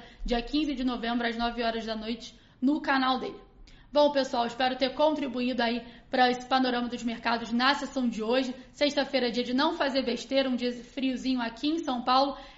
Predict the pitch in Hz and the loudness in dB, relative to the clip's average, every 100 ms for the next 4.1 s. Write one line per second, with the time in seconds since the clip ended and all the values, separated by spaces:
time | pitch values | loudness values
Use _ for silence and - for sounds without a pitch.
0 | - 240 247 247 262 262 262 254 254 247 | -4 0 2 0 0 -2 -2 -2 -4 -2
1 | 254 - 269 247 294 359 - 285 254 233 | -4 -2 0 2 2 0 0 0 2 2
2 | 262 302 - - 247 254 311 320 294 285 | 2 0 -8 -4 4 6 6 2 -2 0
3 | 262 269 277 254 240 247 - 254 240 254 | 2 2 0 0 0 -2 -2 2 4 4
4 | 277 | 4